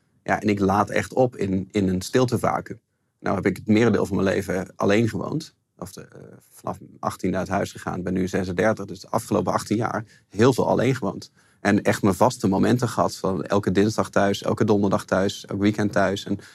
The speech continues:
echt die, die stiltevacuums waar ik aan, aan het opladen was van de, van de dagen daarvoor. Ja, nu woon ik samen, dus nu zijn die stiltevacuums.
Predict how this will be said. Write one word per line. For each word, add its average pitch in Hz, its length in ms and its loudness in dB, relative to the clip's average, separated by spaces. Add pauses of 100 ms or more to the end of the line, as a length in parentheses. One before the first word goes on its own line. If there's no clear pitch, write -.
(120)
echt - 200 -2
die, 101 220 2
die 101 160 2
stiltevacuums 107 1080 2 (260)
waar 107 140 2
ik 104 120 0
aan, 95 260 2
aan 98 80 0
het 95 120 -2
opladen 98 420 4
was - 180 -6
van 101 180 0
de, - 220 -2
van 92 140 -4
de 92 80 0
dagen 92 320 -2
daarvoor. - 400 -6 (440)
Ja, 110 140 -2
nu 98 140 2
woon 87 120 0
ik - 80 -6
samen, 117 400 0
dus 110 180 -6
nu 98 80 -4
zijn 98 200 -2
die 104 160 -2
stiltevacuums. 117 960 0